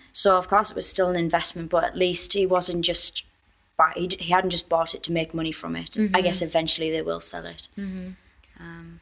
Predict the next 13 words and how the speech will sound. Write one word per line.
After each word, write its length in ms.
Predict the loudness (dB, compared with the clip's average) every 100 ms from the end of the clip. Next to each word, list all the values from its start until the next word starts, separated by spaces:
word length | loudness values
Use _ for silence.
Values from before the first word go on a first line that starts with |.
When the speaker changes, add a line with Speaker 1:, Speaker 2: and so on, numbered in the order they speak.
| -2
Speaker 2:
So 160 | 2
I 80 | 2
think 260 | 2 0 2
that 160 | 0
the 120 | 2 -2
prices, 580 | 2 2 2 0 0 -2 -8 -4
there's, 240 | -2 -2
there 180 | 2 4
is 80 | 4
a 80 | 4
lot 240 | 4 4
of 100 | 0
speculation, 1000 | 0 0 2 2 2 0 -2 -2 -2 -2